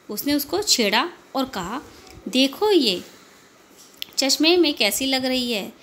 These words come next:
वह कह रहा था कि जैसे ल-, चश्मा लगाकर ये कैसी लग रही है। लेखिका के चचेरे भाई ने एक शेर पढ़ते हुए बताया।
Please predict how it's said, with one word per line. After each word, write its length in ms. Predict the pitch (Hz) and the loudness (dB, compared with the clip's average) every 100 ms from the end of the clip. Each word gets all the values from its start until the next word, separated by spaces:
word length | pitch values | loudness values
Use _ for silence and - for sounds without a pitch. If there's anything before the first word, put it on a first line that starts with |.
| - - - - _ _ _ _ _ _ 208 | -20 -20 -20 -20 _ _ _ _ _ _ -4
वह 160 | 247 | -2
कह 200 | 269 208 | 0 2
रहा 140 | 196 208 | 2 0
था 180 | 226 | 0
कि 160 | 254 294 | -2 -4
जैसे 360 | 262 214 214 277 | -2 -2 0 -2
ल-, 120 | 269 | -2
चश्मा 420 | - 240 220 277 | -4 -4 -2 0
लगाकर 420 | 277 214 196 240 | 0 0 -2 -4
ये 300 | 240 240 392 - | -2 -2 -4 -4
कैसी 240 | 311 - | -4 0
लग 200 | 269 254 | -2 0
रही 220 | 262 247 | -2 -2
है। 140 | 262 285 - - - - | -4 -6 -10 -12 -12 0
लेखिका 460 | 233 254 330 349 359 | 2 4 2 2 0
के 240 | 359 311 | 2 0
चचेरे 460 | 294 240 277 302 359 | 2 0 0 0 0
भाई 340 | 262 202 196 220 - | 0 -2 -4 -12 -14
ने 160 | 208 233 | -4 -2
एक 380 | 294 - 277 294 | -2 0 -2 2
शेर 400 | - 247 277 285 | 0 2 0 0
पढ़ते 320 | 220 - - | -6 -4 -4
हुए 180 | 247 233 | -2 -2
बताया। 500 | 202 175 170 165 156 | -4 -6 -8 -8 -10